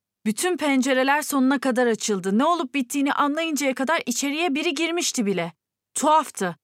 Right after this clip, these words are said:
Kocaman gözleri vardı ve kanatlarında sanki bir bina taşıyordu. "Bu da kim?" diye sordu çocuklardan biri. Ama bunu henüz söylememişti ki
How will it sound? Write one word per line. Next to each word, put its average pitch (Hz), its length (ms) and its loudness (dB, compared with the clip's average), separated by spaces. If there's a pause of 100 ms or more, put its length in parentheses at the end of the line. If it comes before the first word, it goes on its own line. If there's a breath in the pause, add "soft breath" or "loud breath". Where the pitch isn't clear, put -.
(440)
Kocaman 330 540 2
gözleri 277 440 -2
vardı 240 260 2
ve - 80 2
kanatlarında 277 680 0
sanki 294 420 0
bir 311 200 0
bina 285 340 2
taşıyordu. 170 640 -4 (680)
"Bu 294 140 0
da 453 40 4 (100)
kim?" 214 240 -2 (360)
diye 254 160 0
sordu 277 340 0
çocuklardan 196 760 -2
biri. 170 220 -8 (600)
Ama 285 240 4
bunu 339 180 0
henüz 320 260 -2
söylememişti 330 800 -2
ki 285 220 -2